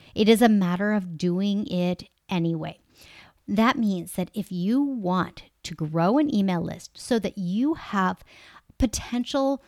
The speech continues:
buyers for your forthcoming course or workshop or whatever online product you want to create,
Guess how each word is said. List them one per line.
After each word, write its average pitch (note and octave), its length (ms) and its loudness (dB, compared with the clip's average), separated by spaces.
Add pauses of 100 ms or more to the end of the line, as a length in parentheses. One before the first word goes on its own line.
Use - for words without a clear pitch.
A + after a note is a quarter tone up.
(320)
buyers F#3 680 0
for G#3 200 -2
your A3 160 4
forthcoming G3+ 680 0
course - 520 0
or G3 160 -4
workshop B3+ 720 -4
or G#3 280 2
whatever A#3 600 0
online G3+ 400 2
product F#3 500 0
you F3+ 140 0
want E3 320 -2
to F#3+ 80 -8
create, G3+ 840 0